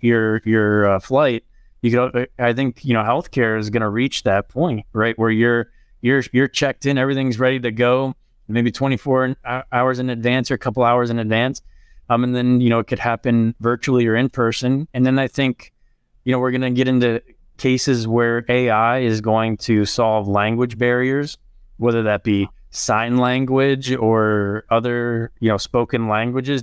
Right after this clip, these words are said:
the, the, you know, different languages being spoken between patients and providers. We're gonna see, I think, A I, uh, handle more and more documentation for providers to solve a lot of these administrative,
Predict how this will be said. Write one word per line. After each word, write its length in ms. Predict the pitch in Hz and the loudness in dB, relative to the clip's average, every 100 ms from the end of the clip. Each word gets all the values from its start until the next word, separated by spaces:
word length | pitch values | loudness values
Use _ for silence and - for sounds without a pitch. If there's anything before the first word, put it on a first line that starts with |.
| - | -2
the, 280 | 110 104 - | -2 -2 -2
the, 80 | 113 | 0
you 60 | |
know, 80 | 104 | 0
different 360 | - 110 120 107 | -2 -2 -2 -2
languages 360 | 110 120 120 117 | -2 -2 -2 0
being 240 | 120 117 | 0 0
spoken 400 | - 120 113 123 | -2 -2 0 0
between 260 | 113 120 110 | 0 0 0
patients 320 | 113 113 107 | 0 0 0
and 120 | 107 | -2
providers. 640 | 117 98 98 117 143 147 - _ _ _ _ - | -2 0 0 0 -4 -8 -14 _ _ _ _ -4
We're 140 | 123 | 0
gonna 160 | 127 117 | 0 -2
see, 500 | - 127 117 113 113 _ - - - | 0 2 4 2 0 _ -20 -20 -10
I 60 | 120 | -4
think, 320 | 131 117 - | -2 -4 -2
A 200 | 120 117 | 0 2
I, 420 | 113 110 110 110 107 - - _ _ _ _ _ _ _ - | 2 2 0 -2 -6 -12 -20 _ _ _ _ _ _ _ -4
uh, 120 | 104 | -2
handle 600 | 90 123 123 113 110 107 | 0 0 0 0 -2 -2
more 300 | 113 120 127 | 0 2 2
and 100 | 120 | 2
more 240 | 117 117 113 | 2 2 0
documentation 1040 | 117 110 120 107 - 110 107 - 139 143 - - | 0 0 0 0 0 0 0 0 -2 -2 -8 -4
for 140 | 117 | -4
providers 840 | - 113 101 98 107 143 165 - - _ - - | 0 -2 0 0 0 -2 -6 -10 -20 _ -20 -8
to 100 | 117 | -6
solve 500 | - 117 113 113 110 | 0 0 2 0 -2
a 60 | |
lot 200 | 110 107 | 0 0
of 80 | 107 | 2
these 160 | 107 107 | 2 2
administrative, 880 | 104 110 101 - 117 104 117 135 | 2 0 0 -2 0 0 0 -2